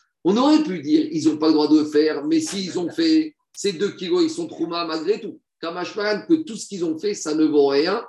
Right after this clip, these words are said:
et ma récolte, elle est encore Tevel. C'est bon ? C'est qui ces cinq personnes ? Vewen, Cheresh, le sourd muet, Choté, le fou, Katan, le mineur, Veatorem et Sheno Shego, celui qui fait les prélèvements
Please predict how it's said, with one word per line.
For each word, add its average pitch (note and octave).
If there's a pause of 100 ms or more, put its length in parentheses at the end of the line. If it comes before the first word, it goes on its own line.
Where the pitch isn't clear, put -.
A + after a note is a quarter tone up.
et D#3+
ma D#3
récolte, D#3+
elle D#3+
est E3
encore D#3+
Tevel. D3+
C'est D#3+
bon ? G#3 (380)
C'est -
qui A3+
ces G3
cinq G#3+
personnes ? E3+ (460)
Vewen, F#3+
Cheresh, F3+
le E3
sourd E3+
muet, C3+ (180)
Choté, E3
le B2+
fou, G3 (360)
Katan, D#3+
le D3
mineur, D#3 (280)
Veatorem F3+
et E3
Sheno D#3+
Shego, D3
celui F#3+
qui -
fait F3+
les F3
prélèvements E3+